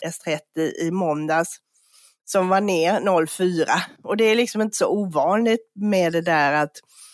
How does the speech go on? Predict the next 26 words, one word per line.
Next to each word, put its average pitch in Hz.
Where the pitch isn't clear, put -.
man 180
skriver 196
om 185
det 180
mycket 185
innan, 175
man 170
har 170
stora 170
förväntningar 165
när 160
det 160
byts 160
index. 160
Men 190
sen 190
när 170
det 160
väl 156
kommer 190
så 190
händer 190
det 240
inte 202
så 147
mycket. 151